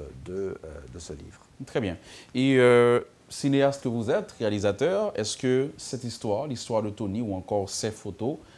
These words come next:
Speaker 2: ça ne vous a pas inspiré un quelconque film ou documentaire, Raoul ?
Speaker 1: Euh, bon, j'ai toujours une multitude de projets. Euh, c'est toujours compliqué, euh, de les faire. Euh, ce sont des, en général des projets lourds.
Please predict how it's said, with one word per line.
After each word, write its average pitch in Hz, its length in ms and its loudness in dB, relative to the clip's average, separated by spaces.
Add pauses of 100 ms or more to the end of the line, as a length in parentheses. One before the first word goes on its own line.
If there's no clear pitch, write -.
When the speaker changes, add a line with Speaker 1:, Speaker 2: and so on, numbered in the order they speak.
(380)
Speaker 2:
ça - 160 -8
ne 104 60 -4
vous 101 100 -4
a 101 60 0
pas 107 100 -8
inspiré 104 500 -8
un 107 340 -12
quelconque 113 320 -10
film 127 280 -8
ou 117 40 -8
documentaire, 117 500 -10 (120)
Raoul ? 135 220 -10 (680)
Speaker 1:
Euh, 135 540 10
bon, 120 340 4
j'ai 101 240 -2
toujours 120 540 2
une 104 200 -8
multitude 113 580 -4
de 101 80 0
projets. 101 720 -4
Euh, 73 220 -8
c'est 87 240 -18
toujours 95 360 -8
compliqué, 95 800 -8
euh, 82 140 -10
de 78 120 -10
les 80 120 -8
faire. 127 560 -4
Euh, 78 240 -6
ce - 180 -16
sont 85 240 -12
des, 85 160 -8
en 90 140 -10
général 92 320 -10
des 80 80 -10
projets 82 340 -12
lourds. 123 360 -8